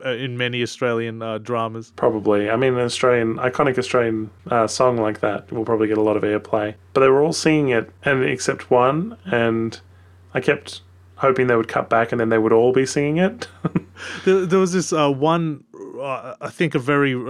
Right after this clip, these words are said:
Speaker 1: racist rally. I don't know if they were neo-Nazis or something about immigration, and they were playing a really, uh, a very popular John Farnham song very loudly. Like, I don't know which one, but they're all singing, and John Farnham actually said,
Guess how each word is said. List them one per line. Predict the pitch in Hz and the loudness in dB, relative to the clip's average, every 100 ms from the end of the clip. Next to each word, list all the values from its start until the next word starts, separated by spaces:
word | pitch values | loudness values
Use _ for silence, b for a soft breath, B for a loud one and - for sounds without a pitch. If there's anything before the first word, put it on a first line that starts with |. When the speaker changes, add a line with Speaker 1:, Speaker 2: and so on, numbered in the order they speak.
| 131 120 | -4 -4
Speaker 1:
racist | 117 123 135 - 120 - | -2 -2 -2 -2 -8 -6
rally. | 123 117 117 127 127 | -4 -2 0 0 0
I | 117 123 | 0 0
don't | 139 127 120 | 0 -2 -4
know | 131 | -2
if | 127 | 0
they | - | 0
were | 120 | -2
neo-Nazis | 120 127 123 117 117 123 - 127 113 | -2 -2 -2 -2 -2 -2 -2 -4 -4
or | 113 | -6
something | - 151 135 | -4 -4 -2
about | 117 120 113 B B | -2 -2 -2 B B
immigration, | 143 135 120 127 123 123 135 120 B B B | -2 -2 -2 0 0 -2 -4 -6 B B B
and | 135 131 | -6 0
they | |
were | 135 127 | 0 -2
playing | - 147 139 131 | 0 0 2 0
a | 123 | -2
really, | 117 135 131 123 120 | 0 0 0 -2 -2
uh, | 127 123 | -4 -4
a | 85 135 | -4 -6
very | 120 135 143 | -4 0 0
popular | 131 139 139 131 | 0 -2 0 -2
John | 110 135 123 | 0 0 -2
Farnham | - 120 123 143 143 | -4 -2 -2 -2 -4
song | - 165 226 B B B | -4 -4 -4 B B B
very | 143 127 | 0 2
loudly. | 123 123 123 131 123 | 2 2 0 0 -2
Like, | 123 131 131 | -2 -2 0
I | 135 | 0
don't | 147 | 2
know | 135 | 2
which | 127 127 - | 0 -2 0
one, | 135 131 | 0 0
but | 123 | -2
they're | 127 131 | -2 0
all | 127 | 0
singing, | - 139 135 | -2 -2 -2
and | 127 | 0
John | 131 131 | 0 0
Farnham | 123 131 127 131 123 | 0 0 0 0 -2
actually | 120 - 113 | -2 -4 -4
said, | - 123 104 | 0 0 -2